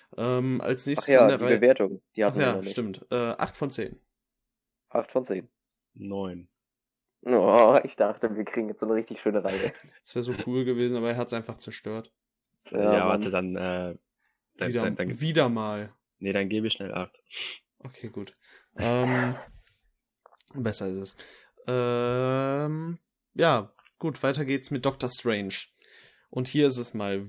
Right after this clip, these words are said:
Speaker 1: wieder so, der Antagonist suckt. Äh,
Speaker 2: <laughs>
Speaker 1: visuell ist der Film dafür sehr beeindruckend und ich mag die Figur unheimlich gerne.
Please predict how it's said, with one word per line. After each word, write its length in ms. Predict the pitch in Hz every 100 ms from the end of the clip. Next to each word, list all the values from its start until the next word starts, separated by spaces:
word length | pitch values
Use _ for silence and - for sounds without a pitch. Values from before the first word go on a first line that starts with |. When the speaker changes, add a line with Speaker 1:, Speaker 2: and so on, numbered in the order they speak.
| 104
Speaker 1:
wieder 360 | 139 196 190 170
so, 380 | 151 151 151 147 - _ _ _ _ _ _ _ _ _ _ _
der 100 | -
Antagonist 840 | 95 156 139 135 127 127 - - _
suckt. 720 | - - 208 220 - - - _ _ _ _ _ _ -
Äh, 640 | 135 135 131 131 127 131 131 - -
Speaker 2:
<laughs> 320 | 415 - -
Speaker 1:
visuell 540 | 143 190 185 165 160 156
ist 180 | 143 -
der 80 | 127
Film 280 | 139 131
dafür 320 | 123 120 131 123
sehr 160 | 123
beeindruckend 600 | 120 113 117 117 117 120
und 120 | 98 110
ich 100 | 120
mag 220 | 110 -
die 80 | 110
Figur 560 | 113 104 110 110 113 _ _ _ _
unheimlich 460 | - 120 107 104 -
gerne. 400 | 101 92 -